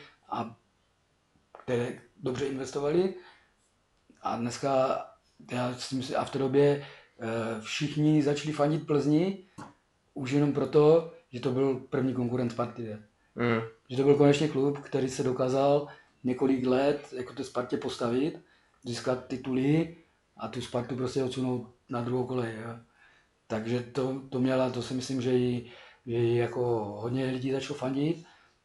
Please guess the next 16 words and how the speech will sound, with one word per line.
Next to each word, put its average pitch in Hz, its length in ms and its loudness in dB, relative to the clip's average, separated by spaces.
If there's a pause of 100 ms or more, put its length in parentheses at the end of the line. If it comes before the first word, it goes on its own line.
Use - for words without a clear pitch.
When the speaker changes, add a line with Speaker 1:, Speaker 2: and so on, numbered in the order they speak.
Speaker 1:
Dneska, 120 520 -4 (140)
teď 123 160 -8
se 123 80 -6
zase 123 160 0
objevila 127 340 4
Slavie, 95 380 -4
zase 113 200 -6
spoustu 110 320 -14
lidí 120 300 -6 (260)
fandí 117 280 -2
Slavii, 110 520 -2
protože 113 720 -8 (400)
zase 101 440 -6 (340)
to 117 100 -10
je 110 60 -2
nějaký 107 600 -4